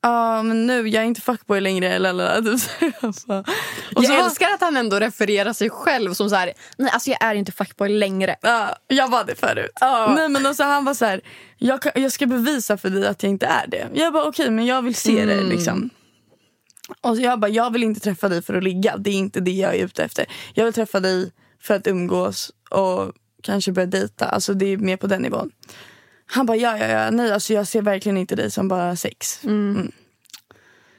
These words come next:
Speaker 1: Så kom det en kväll när han bara, "Ah, vad gör du?" Så här, jag bara, "Ah, nej, ingenting. Jag har typ gått och lagt mig."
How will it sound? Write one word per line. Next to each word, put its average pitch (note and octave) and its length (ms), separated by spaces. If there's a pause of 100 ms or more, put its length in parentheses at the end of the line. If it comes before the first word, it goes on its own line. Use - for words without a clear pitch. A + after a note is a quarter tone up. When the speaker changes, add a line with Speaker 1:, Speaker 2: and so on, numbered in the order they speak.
Speaker 1:
Så - 160
kom A#3 280
det G#3+ 60
en G#3 80
kväll A#3 380 (1080)
när A#3 120
han G#3+ 240
bara, F#3+ 320 (580)
"Ah, A#3 300
vad G#3+ 140
gör A#3+ 360
du?" G#3 200
Så G3 100
här, F#3+ 80
jag G3 180
bara, G3+ 140
"Ah, C4 260
nej, A#3 400 (480)
ingenting. A3+ 600
Jag G#3 120
har G#3 160
typ - 260
gått G3+ 200
och G#3 60
lagt - 300
mig." A2+ 280